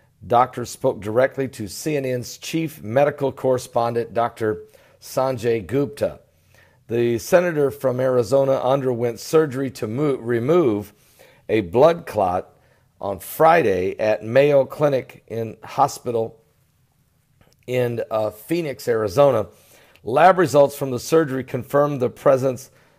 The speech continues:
of this cancer associated with the blood clot.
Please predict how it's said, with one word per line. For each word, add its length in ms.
of 280
this 260
cancer 640
associated 680
with 180
the 60
blood 360
clot. 360